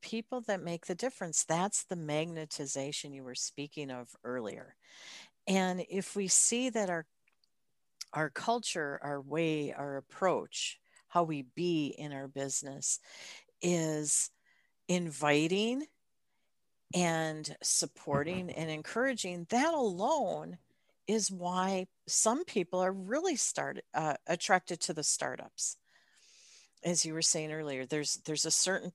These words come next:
type of person that likes startups, energy and all of that. And we forget that one of the greatest gifts we can do is create a culture where our staff, including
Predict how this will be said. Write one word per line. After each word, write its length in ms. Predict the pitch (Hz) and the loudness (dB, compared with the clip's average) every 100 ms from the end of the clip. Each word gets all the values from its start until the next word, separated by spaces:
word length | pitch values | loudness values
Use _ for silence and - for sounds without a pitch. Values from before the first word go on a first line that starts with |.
| - | -4
type 340 | - 294 - | 2 2 2
of 120 | 185 | -4
person 420 | - 135 - 147 | -2 0 0 -2
that 140 | 147 - | -2 0
likes 280 | 143 143 - | 0 4 4
startups, 680 | - - 113 - - - - - | 4 4 0 -2 -12 -14 -12 -2
energy 600 | 139 131 117 - 95 87 | 0 0 -2 -6 -8 -10
and 160 | 107 | -8
all 240 | 117 110 110 | -2 0 0
of 120 | 104 | -2
that. 200 | - 98 - - - - - - | -4 -8 -12 -16 -16 -16 -12 -2
And 520 | 175 165 160 156 151 - - - _ _ _ _ _ _ _ _ | 2 4 2 -2 -6 -14 -20 -20 _ _ _ _ _ _ _ _
we 220 | 175 208 | -4 -2
forget 720 | 196 - 180 151 180 190 - - | -2 -4 -6 2 6 6 4 2
that 300 | 170 156 - - - - | 2 2 0 -10 -20 -10
one 200 | 165 175 | -2 0
of 100 | 165 | 0
the 80 | 151 | -2
greatest 640 | 147 143 160 180 175 - | -2 2 4 4 4 2
gifts 340 | 156 151 - - | 2 0 0 -2
we 120 | 147 | -4
can 220 | - 139 | -6 -8
do 240 | 127 165 156 | -6 -4 -2
is 260 | 139 - | 0 0
create 640 | - - - 160 151 147 - - | -2 -8 -4 -2 -2 -4 -8 -8
a 100 | 147 | -8
culture 560 | - 151 147 - 151 | -6 -6 -6 -6 -8
where 520 | 147 143 139 131 131 - - - - _ _ | -8 -4 0 0 -2 -6 -20 -20 -20 _ _
our 240 | - 139 135 | -4 -2 -2
staff, 760 | - - - - 135 135 139 - | -2 0 0 0 -2 -2 -4 -10
including 600 | 143 143 - 135 147 190 | -12 -10 -4 -4 -4 -8